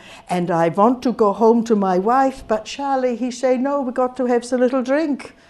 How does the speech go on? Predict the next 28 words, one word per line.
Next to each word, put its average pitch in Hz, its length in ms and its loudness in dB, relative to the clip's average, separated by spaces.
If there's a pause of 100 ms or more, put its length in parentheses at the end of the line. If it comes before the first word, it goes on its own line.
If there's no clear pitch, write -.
(300)
to 262 140 2
seal 277 420 2
the 262 180 4
bargain. 269 540 0
It's 233 220 -4
the 262 120 2
proper 262 360 -2
thing 262 340 -4
to 277 100 -4
do." 247 440 -2 (640)
So 185 420 -2
I 170 160 -4
have 208 300 -2
the 240 120 2
little 233 280 2
drink, 214 440 -2 (300)
and 190 220 -2
then 202 500 0 (200)
I 175 140 -2
want 220 300 0
to 240 100 0
go 214 240 4
home, 220 400 4
but 220 220 2
then 233 240 4
Charlie, 208 540 0
he 208 180 -2
say, 196 440 0